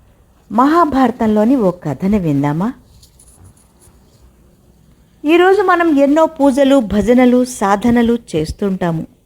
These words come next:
అయినా సాధనలో ముందుకు వెళ్ళలేకపోతాము. దీనికి కారణం ఏమిటి?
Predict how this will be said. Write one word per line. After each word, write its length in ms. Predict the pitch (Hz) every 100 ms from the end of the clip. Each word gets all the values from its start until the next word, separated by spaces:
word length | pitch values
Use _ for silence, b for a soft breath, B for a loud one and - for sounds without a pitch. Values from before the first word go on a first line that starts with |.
| b b b b -
అయినా 380 | 190 233 302 403 b b _ -
సాధనలో 560 | 202 160 175 240 262 277
ముందుకు 380 | 247 240 233 269
వెళ్ళలేకపోతాము. 1000 | 254 254 269 277 262 269 262 254 214 - _ -
దీనికి 460 | 202 262 294 294 311
కారణం 680 | - - 165 185 254 277
ఏమిటి? 400 | 285 269 277 269